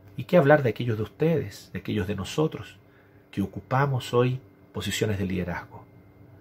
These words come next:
Ah, el apóstol dice muy claramente en el Nuevo Testamento, "Hermanos, no nos hagamos muchos de nosotros maestros, no se hagan muchos de ustedes maestros, sabiendo que recibirán mayor condenación si fallan, sabiendo que deberán rendir cuentas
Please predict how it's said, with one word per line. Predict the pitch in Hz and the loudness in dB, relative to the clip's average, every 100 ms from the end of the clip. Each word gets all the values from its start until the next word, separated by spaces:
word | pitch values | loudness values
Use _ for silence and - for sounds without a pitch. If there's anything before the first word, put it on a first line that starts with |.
| - - - - - - | -20 -20 -20 -20 -16 -6
Ah, | - - - - | -2 0 0 -2
el | 90 | -4
apóstol | 87 110 107 - 107 - - - | -4 -4 -4 -2 -2 -2 -12 -10
dice | - 92 | -4 -2
muy | 123 | -2
claramente | - 127 123 135 135 | 2 4 4 2 0
en | |
el | 127 | 0
Nuevo | 131 131 | 2 2
Testamento, | - - 104 135 180 - 95 - - - | 0 -4 -2 -2 -4 -6 -10 -10 -16 -20
"Hermanos, | - - 160 185 98 | -12 -6 -4 -2 -2
no | 113 | 0
nos | 120 | 0
hagamos | 107 101 127 143 | 0 2 2 4
muchos | 135 156 156 | 2 0 0
de | 151 | 0
nosotros | 147 - 160 147 | -2 -2 -2 0
maestros, | 156 170 220 - - | 2 2 0 -4 -6
no | 110 | -6
se | 120 151 | -6 -6
hagan | 254 285 | -6 -6
muchos | 247 - | -6 -2
de | 214 | -2
ustedes | - - - | -2 -8 -8
maestros, | - 214 - 123 | -8 -8 -8 -6
sabiendo | - 117 135 | -2 -2 -2
que | 139 | -2
recibirán | 143 123 123 110 117 156 - - - 117 | -6 -6 -4 -2 0 -2 -6 -18 -14 -6
mayor | 95 90 - 143 - | -4 -4 -2 -2 -2
condenación | - 170 156 175 175 - 139 131 127 | -4 -6 -2 -2 -2 0 0 0 -4
si | - | -10
fallan, | - 147 139 - - - - - - | -12 -10 -10 -14 -18 -20 -20 -20 -20
sabiendo | - 101 98 110 123 | -8 -4 -2 0 0
que | 113 | 0
deberán | 92 107 | -2 -4
rendir | 113 110 113 - | -4 -4 -6 -8
cuentas | - 180 - - 117 - | -8 -8 -8 -14 -16 -18